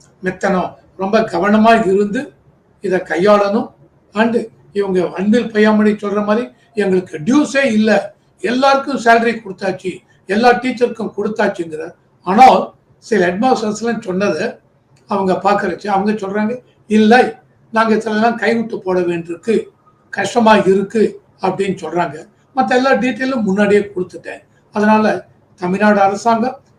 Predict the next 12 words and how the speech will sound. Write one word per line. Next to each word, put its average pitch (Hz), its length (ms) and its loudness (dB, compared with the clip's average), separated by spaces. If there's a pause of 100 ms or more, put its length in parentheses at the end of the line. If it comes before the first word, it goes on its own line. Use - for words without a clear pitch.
(160)
இந்த 170 180 -2 (120)
இதை 226 160 6 (360)
இவங்க 180 240 -2 (140)
சொன்னதை 220 340 2 (420)
கூர்ந்து 208 380 2
கவனித்து 226 400 -2 (400)
எந்த 233 320 4 (140)
விதத்திலையும், 226 540 0 (720)
எந்த 214 140 4 (100)
விதத்திலையும் 240 500 2 (260)
இன்டர்நெட் 208 520 -4
ஃபெசிலிட்டி 220 540 0